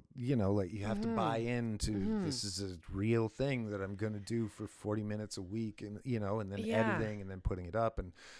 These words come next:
Speaker 1: maintenance, and all that kind of stuff. But, but, like, it's real. <laughs>
Speaker 2: I just find it interesting of, like, this, <sighs> I love the tangent town here, but,
Speaker 1: Mm.
Speaker 2: uh, you know, like, old school days, like, Shakespeare Town or whatever,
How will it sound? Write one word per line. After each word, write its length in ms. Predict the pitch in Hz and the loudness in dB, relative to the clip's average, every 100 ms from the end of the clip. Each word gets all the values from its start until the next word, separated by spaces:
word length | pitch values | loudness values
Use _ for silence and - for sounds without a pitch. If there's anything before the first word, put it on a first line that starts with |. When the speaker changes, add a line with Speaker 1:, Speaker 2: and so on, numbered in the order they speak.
| 143 | -14
Speaker 1:
maintenance, 540 | - 98 107 107 98 - | -4 -2 -2 -2 -4 -4
and 100 | 95 | -4
all 120 | 95 | -4
that 100 | 92 | -4
kind 160 | - | -4
of 60 | 95 | -4
stuff. 340 | - 92 85 - | -4 -4 -6 -4
But, 300 | 101 82 - _ _ _ _ _ _ - 139 - | -4 -4 -8 _ _ _ _ _ _ -12 -2 2
but, 300 | 110 104 110 | 2 0 -4
like, 240 | 98 90 - | -4 -4 -8
it's 280 | - - - 85 - | -8 -8 -8 -12 -4
real. 340 | - 185 - - - - | 0 0 -2 -12 -18 -16
<laughs> 400 | - - - 320 | -16 -12 -2 2
Speaker 2:
I 80 | 294 | 4
just 220 | - 403 | 4 0
find 180 | 403 403 | -2 -2
it 120 | 415 | 0
interesting 580 | 277 262 214 - 262 247 | 0 0 -4 -4 -2 0
of, 180 | 220 185 | -2 -2
like, 200 | 202 190 | -4 -4
this, 260 | 202 - - | -6 -8 -12
<sighs> 640 | 190 175 - - - _ | -10 -8 -8 -10 -18 _
I 80 | 180 | -4
love 180 | 196 202 | 0 0
the 60 | 190 | 0
tangent 480 | - 165 165 151 | 0 0 0 -2
town 260 | 131 156 139 | 0 0 0
here, 220 | 139 139 | -2 0
but, 220 | 131 151 | 4 4
Speaker 1:
Mm. 120 | 156 175 | 6 6
Speaker 2:
uh, 200 | 160 151 - - - - | 8 4 -2 -14 -18 -8
you 120 | - 202 | 0 4
know, 100 | 190 | 6
like, 200 | 175 - | 6 4
old 260 | 180 180 | 0 2
school 360 | 185 - 185 170 | 0 -2 -2 0
days, 520 | 156 147 143 139 - | 0 0 0 -2 -4
like, 400 | 135 127 123 - - | -4 -4 -6 -12 -16
Shakespeare 440 | - 160 - - 135 | -8 -6 -4 -6 -4
Town 340 | - 131 123 | -4 -2 -4
or 140 | 127 | -6
whatever, 720 | 127 127 131 127 127 123 113 | -8 -6 -4 -4 -6 -6 -8